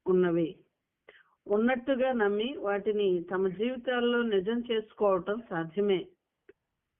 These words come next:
దినదినం నీ భారాన్నంతా ఆయన మీద వేసి శాంతిని పొందగలగడం సాధ్యమే. మన మనస్సులోని ఆలోచనలను, అభిప్రాయాలను నిజంగా పరిశుద్ధపరచుకోవడం అన్నది తేలికే.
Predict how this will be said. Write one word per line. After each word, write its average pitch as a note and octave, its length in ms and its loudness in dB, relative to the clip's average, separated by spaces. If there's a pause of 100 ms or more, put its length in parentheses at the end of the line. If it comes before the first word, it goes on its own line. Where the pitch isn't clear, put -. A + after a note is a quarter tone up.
(160)
దినదినం C4+ 840 0
నీ A3+ 160 0
భారాన్నంతా G#3 880 0
ఆయన G3 300 2
మీద G3 280 2
వేసి F#3+ 540 -2 (380)
శాంతిని A3+ 480 2
పొందగలగడం G3 840 0 (100)
సాధ్యమే. F3 640 0 (1000)
మన G#3 220 2
మనస్సులోని C4+ 800 0
ఆలోచనలను, A3+ 1160 -2
అభిప్రాయాలను G3+ 1200 0 (100)
నిజంగా F#3+ 760 0
పరిశుద్ధపరచుకోవడం G#3 1300 -2
అన్నది G3 380 2
తేలికే. G3+ 680 0